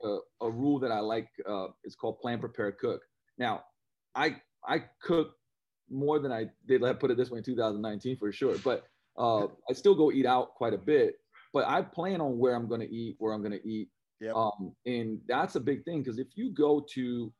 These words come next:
Speaker 1: you know, I always say, like, if you don't have a path or a plan, your default ends up being struggle, right? You go back to the same stuff. So it,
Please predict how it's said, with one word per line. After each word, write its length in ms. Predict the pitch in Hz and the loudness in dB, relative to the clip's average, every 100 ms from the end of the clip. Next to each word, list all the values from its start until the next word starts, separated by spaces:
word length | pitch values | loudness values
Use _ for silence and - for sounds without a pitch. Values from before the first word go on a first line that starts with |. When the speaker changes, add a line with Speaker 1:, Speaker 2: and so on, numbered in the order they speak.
| _ | _
Speaker 1:
you 80 | - | -6
know, 60 | 131 | -4
I 80 | 127 | 0
always 240 | 151 143 | 0 0
say, 120 | 135 | 0
like, 140 | 180 - | 0 -2
if 100 | 127 | -2
you 60 | |
don't 80 | 165 | -2
have 80 | 151 | -2
a 60 | |
path 320 | 123 - 113 120 | -4 -4 -2 -2
or 80 | 110 | -4
a 60 | |
plan, 320 | - 107 117 | -4 -6 -4
your 100 | 110 | -2
default 420 | 98 110 107 107 107 | -4 -6 -6 -6 -6
ends 160 | 101 | -6
up 140 | 98 90 | -6 -6
being 180 | 92 | -10
struggle, 420 | 92 - 110 107 90 | -10 -6 -4 -2 -4
right? 180 | 98 101 110 - | -4 -6 -10 -10
You 80 | 120 | -2
go 80 | 160 | 0
back 240 | 170 160 | 2 0
to 60 | 147 | -6
the 60 | |
same 220 | 139 151 | -8 -8
stuff. 300 | 147 240 143 | -6 -4 -4
So 320 | - 139 120 117 _ _ _ _ _ - | -2 -2 -2 -6 _ _ _ _ _ -4
it, 220 | 160 - | -4 -4